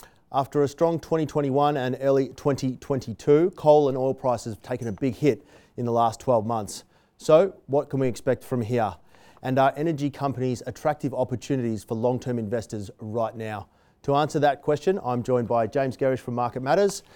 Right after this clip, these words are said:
and Joe Wright from Early Funds Management. Let's start with the big picture. Energy security has been all the rage since the onset of the Ukraine war. What's the outlook from here? James, let's start with you.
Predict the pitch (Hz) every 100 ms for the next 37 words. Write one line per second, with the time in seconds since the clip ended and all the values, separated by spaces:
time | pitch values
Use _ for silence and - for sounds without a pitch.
0 | - _ _ _ 117 120 131 127 127 131
1 | 135 127 - 123 117 - - 113 113 -
2 | 117 113 113 104 98 - _ _ - -
3 | - 165 - 180 160 156 151 147 - 175
4 | 214 226 220 _ _ _ - 151 143 147
5 | 143 - 156 147 143 135 135 135 131 135
6 | 135 127 127 127 127 - 120 131 123 -
7 | - 117 127 123 127 - 123 120 113 113
8 | 127 - 120 117 120 143 214 - _ _
9 | _ 127 - 131 127 127 123 139 127 147
10 | 202 147 127 135 123 120 127 113 101 107
11 | 95